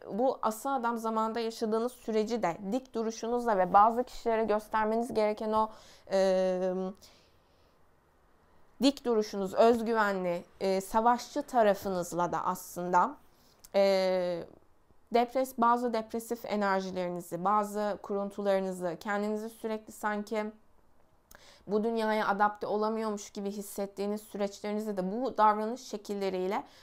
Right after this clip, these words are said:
aşabileceğiniz gözüküyor. Konuşun, bakın çok iyi insanları ben böyle çok evine köyüne kapanmış, işte hayattan çekilmiş şekilde görmek istemiyorum. Ee, hay-, Allah da sizi bu, bunun için bu dünyaya getirmiyor.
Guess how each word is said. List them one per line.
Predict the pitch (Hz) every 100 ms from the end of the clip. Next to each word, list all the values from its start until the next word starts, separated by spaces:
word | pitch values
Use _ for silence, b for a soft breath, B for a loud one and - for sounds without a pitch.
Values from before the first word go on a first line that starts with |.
| B _
aşabileceğiniz | 220 262 214 208 202 208 208 202
gözüküyor. | - 175 180 - 175 180 B B B -
Konuşun, | 277 285 294 - 302
bakın | - - -
çok | - 285 -
iyi | 247 311
insanları | 269 240 - 240 226 226 240
ben | 226 226
böyle | 226 233
çok | 226 247 -
evine | 214 220 233
köyüne | - 220 220 214 226
kapanmış, | - 214 226 214 214 214 220 -
işte | - - 220
hayattan | 220 214 214 - 214
çekilmiş | 214 214 - 214 208 214 - b b b b b b
şekilde | - 226 233 226
görmek | 214 220 220 226 220
istemiyorum. | - - 208 175 160 151 - b b b b
Ee, | 196 185 185 180
hay-, | 202 233 - -
Allah | 214 233 262 262
da |
sizi | 220 190 180 180
bu, | 185 175
bunun | 196 202
için | 196 - 196
bu | 190
dünyaya | 190 190 185 185
getirmiyor. | 175 185 - 175 160 156